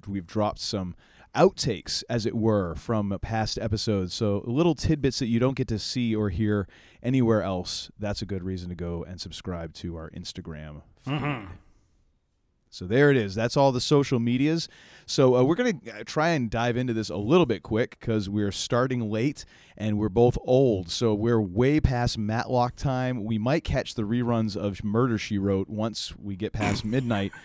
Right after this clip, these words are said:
Speaker 1: But otherwise, w-, w-, you know, we are, our meds and, and bread pudding is calling us. So we need to make sure we get this rolling. And we are also diving into Battlestar Galactica episodes, which always end up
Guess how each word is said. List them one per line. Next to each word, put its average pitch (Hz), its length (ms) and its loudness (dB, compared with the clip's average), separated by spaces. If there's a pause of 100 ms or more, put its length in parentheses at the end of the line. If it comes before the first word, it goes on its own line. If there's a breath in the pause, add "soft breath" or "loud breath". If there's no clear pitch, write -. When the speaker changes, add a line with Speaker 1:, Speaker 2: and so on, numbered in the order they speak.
(440 loud breath)
Speaker 1:
But 107 520 2
otherwise, 127 600 8
w-, 117 380 -2
w-, 104 180 -10
you 117 140 -2
know, 98 260 -2
we 131 460 2
are, 110 400 2 (340)
our 117 160 0
meds 120 520 0
and, 104 380 -2
and 98 240 -6
bread 113 240 0
pudding 113 280 2
is 101 160 -2
calling 120 400 0
us. 90 120 -6
So 98 300 -2 (300 loud breath)
we 123 100 0
need 143 80 0
to 139 60 0
make 135 180 0
sure 127 160 0
we 113 80 0
get 113 160 -4
this 98 160 -8
rolling. 117 460 2
And 170 440 0 (300 soft breath)
we 131 140 -2
are 131 100 0
also 151 380 -2
diving 113 420 -2
into 113 300 -6
Battlestar 107 520 -4
Galactica 101 540 -6
episodes, 90 420 -6
which 90 180 -6 (160)
always 113 520 2
end 107 240 -4
up 98 160 -2